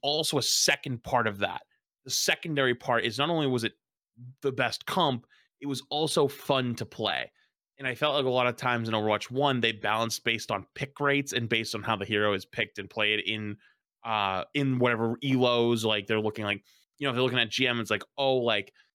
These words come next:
you know, this hero's never played, like, maybe we need to give them a look," you know what I mean? And Rein especially was one of those characters, like, in low ranks is played a ton, but in high ranks isn't played at all. Uh, and I realized that, uh, the reason they hard nerfed him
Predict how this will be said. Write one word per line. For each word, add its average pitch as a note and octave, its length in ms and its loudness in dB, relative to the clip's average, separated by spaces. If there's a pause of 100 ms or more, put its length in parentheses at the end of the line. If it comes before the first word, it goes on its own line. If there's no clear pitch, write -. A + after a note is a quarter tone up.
(140)
you C#3 80 -6
know, A#2+ 100 0
this C3 220 2
hero's B2+ 300 4
never C3+ 340 6
played, A#2+ 400 2
like, A2 140 0
maybe A#2+ 100 -2
we A#2 140 0
need A#2 100 2
to A2 60 -4
give A#2 180 0
them A#2 160 0
a A2 40 0
look," G#2+ 360 0
you A2+ 80 -4
know A2 80 -2
what G#2+ 60 0
I G#2+ 40 0
mean? G#2+ 220 0 (480)
And C3+ 220 -4
Rein F3 440 4
especially C3 460 0
was A#2+ 160 2
one A#2+ 80 0
of A#2+ 60 2
those A#2 140 0
characters, A#2 300 0
like, G2+ 120 -4
in A#2 160 -2
low B2+ 180 4
ranks A#2 300 0
is G#2+ 80 -12
played A2+ 200 -4
a G2 40 -8
ton, C3 280 -4
but G#2+ 100 2
in G2+ 60 -4
high A#2+ 220 -2
ranks A2 260 -2
isn't G#2 200 -10
played G2+ 160 -2
at F#2+ 80 -10 (100)
all. G2+ 340 -4 (480)
Uh, G#2+ 300 -4
and C3+ 140 2
I B2+ 80 2
realized C3+ 720 2
that, A2 260 2 (640)
uh, G2+ 420 0
the A#2 140 -6
reason C3 220 2
they B2+ 100 2
hard B2 380 2
nerfed D3 340 0
him G#2+ 280 -2